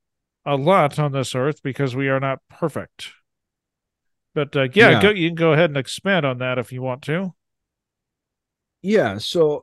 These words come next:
Speaker 2: <clears throat> when we think about God's plan for our life, God's plan is a good plan. And so then the question becomes, how do we walk down that path? How do we obtain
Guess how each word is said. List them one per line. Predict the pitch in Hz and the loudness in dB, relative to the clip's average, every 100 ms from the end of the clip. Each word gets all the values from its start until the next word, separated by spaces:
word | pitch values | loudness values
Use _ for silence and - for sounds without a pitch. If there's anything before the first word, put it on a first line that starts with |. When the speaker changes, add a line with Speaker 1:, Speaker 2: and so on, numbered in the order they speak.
| - | -10
Speaker 2:
<clears throat> | _ 139 | _ -4
when | 156 147 143 | 0 2 2
we | 139 | 0
think | 170 196 | -2 -4
about | 143 123 101 | 0 0 2
God's | 117 117 - | 0 0 -2
plan | 120 110 | -8 -8
for | 104 101 | -6 -4
our | 95 | -4
life, | 98 98 101 - _ | -4 -2 -4 -6 _
God's | 92 101 101 - | -6 -4 -4 -6
plan | - 101 101 98 - | -2 0 2 0 0
is | 98 95 92 - _ - | 0 0 -2 -6 _ -12
a | 87 | -8
good | 87 98 90 | -2 0 0
plan. | - 127 123 95 104 - _ _ _ _ _ _ - | 0 2 2 2 0 -4 _ _ _ _ _ _ -4
And | 107 107 107 | 0 0 0
so | - 113 | 0 0
then | 113 | 2
the | 110 | 0
question | - 139 127 120 | -2 -2 -2 -2
becomes, | 107 101 120 110 101 | -4 -2 -2 -2 -2
how | 117 117 | 0 2
do | 113 110 | 2 -2
we | 107 104 101 98 95 _ _ _ _ | -2 -2 -2 -4 -10 _ _ _ _
walk | 117 113 117 104 - | 0 4 6 4 0
down | 104 101 | 0 0
that | 101 92 - | 0 -4 -4
path? | 110 92 85 101 | -2 -2 -6 -10
How | 95 | -10
do | |
we | 98 95 92 _ _ _ _ _ _ _ _ _ | -10 -10 -12 _ _ _ _ _ _ _ _ _
obtain | 92 85 - - - 104 95 | -8 -8 -8 -6 2 4 4